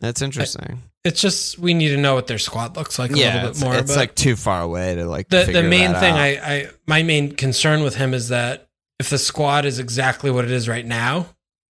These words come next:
Speaker 2: I'm
Speaker 1: Yeah.
Speaker 2: still not confident <laughs> having him.
Speaker 1: I am. I, I kinda am.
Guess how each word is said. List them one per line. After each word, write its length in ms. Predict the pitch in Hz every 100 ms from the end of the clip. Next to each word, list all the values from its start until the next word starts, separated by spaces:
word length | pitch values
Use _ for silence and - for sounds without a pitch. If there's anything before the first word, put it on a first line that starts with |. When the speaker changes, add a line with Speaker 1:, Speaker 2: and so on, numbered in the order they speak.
| -
Speaker 2:
I'm 60 | 131
Speaker 1:
Yeah. 120 | 120
Speaker 2:
still 180 | 139 127
not 320 | 127 123 113
confident 520 | 117 110 - - -
<laughs> 60 | -
having 300 | 156 - 170
him. 200 | 139 165 - _ _ - - - _ -
Speaker 1:
I 480 | 143 190 208 302 247 -
am. 380 | 147 101 - 123 _ _
I, 240 | - 143 131
I 100 | 143
kinda 280 | 170 170 170
am. 320 | 165 107